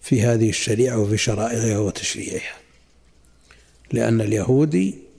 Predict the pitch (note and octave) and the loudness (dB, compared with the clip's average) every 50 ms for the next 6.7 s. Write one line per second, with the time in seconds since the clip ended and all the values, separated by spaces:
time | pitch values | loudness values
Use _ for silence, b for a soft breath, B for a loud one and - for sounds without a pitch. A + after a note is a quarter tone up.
0 | _ _ _ - - C3 B2 B2 A#2 B2+ C3 B2+ A#2+ A#2+ A#2 B2+ A2+ A2+ A#2+ A#2+ | _ _ _ 0 2 2 2 4 4 4 4 4 2 2 2 0 0 0 0 0
1 | A2+ A2+ - - - A#2 A#2 A2 A#2 A#2+ G#2+ - - - A#2+ A#2+ C3+ F3+ F#3 G3+ | 0 0 -2 -2 -2 -2 -2 0 0 0 0 -2 -2 -2 -2 -2 0 0 0 0
2 | G#3+ G#3+ B B B B B B B - - F#3 - - A2 - - - - - | 0 -2 B B B B B B B -4 -4 -2 0 0 -2 -2 -4 -10 -14 -16
3 | - - - - - - _ _ _ _ _ _ _ _ _ _ - _ _ _ | -18 -18 -18 -18 -18 -18 _ _ _ _ _ _ _ _ _ _ -20 _ _ _
4 | _ _ _ - - - F#3 F#3+ F#3+ F#3 F3+ F3+ E3 D#3+ F3 F3+ D3+ D3+ C3 - | _ _ _ -14 -4 0 2 4 4 4 4 4 4 4 4 4 4 2 2 2
5 | D#3+ C3+ B2+ C#3 C3+ A#2 A#2+ A#2 A#2+ C3 C3 A#2+ A#2 A2+ G#2 A#2 A2+ A2 - A#2 | 0 2 2 2 2 2 2 2 2 2 2 2 2 0 0 0 0 0 0 0
6 | A2+ A2 - - - A2+ F2 D2+ - - - - - | 0 0 0 -2 -2 -2 -2 -2 -2 -2 -4 -8 -14